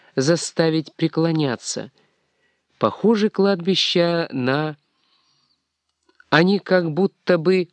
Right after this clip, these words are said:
отхожие места, куда ненужный хлам стремятся люди унести.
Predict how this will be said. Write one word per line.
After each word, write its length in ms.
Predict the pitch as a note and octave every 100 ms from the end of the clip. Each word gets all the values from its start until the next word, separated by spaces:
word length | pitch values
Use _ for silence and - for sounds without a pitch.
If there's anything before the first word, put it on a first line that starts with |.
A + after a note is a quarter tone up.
| -
отхожие 720 | E3 - - F#3 D#3+ D#3+ D#3+
места, 640 | E3 D#3 - - F3 D#3 -
куда 260 | - C3 C#3
ненужный 520 | C#3+ D3 C#3+ C3+ C#3
хлам 440 | - D3 E3+ E3 -
стремятся 680 | - - C3+ D3 C3+ -
люди 340 | C#3+ C#3+ C3+ D3
унести. 760 | C#3+ C#3+ C#3 - - C#3 A#2+